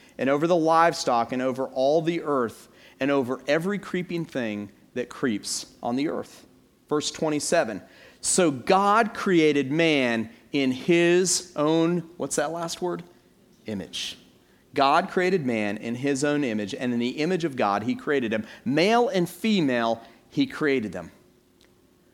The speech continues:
We were created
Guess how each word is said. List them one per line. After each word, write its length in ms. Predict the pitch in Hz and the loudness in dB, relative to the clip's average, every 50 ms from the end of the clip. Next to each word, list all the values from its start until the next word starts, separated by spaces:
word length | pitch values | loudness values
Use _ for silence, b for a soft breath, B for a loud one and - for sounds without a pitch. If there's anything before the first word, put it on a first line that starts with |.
| b b b b b b b b b b | b b b b b b b b b b
We 240 | 143 180 226 254 269 | 2 4 4 4 6
were 180 | 247 233 208 | 6 4 2
created 1300 | 180 - - - - - - 196 190 175 170 190 220 233 240 233 208 156 135 120 113 113 113 127 120 | 2 0 -4 -4 -2 0 0 0 0 2 2 4 4 4 4 4 2 2 2 2 2 0 0 -4 -8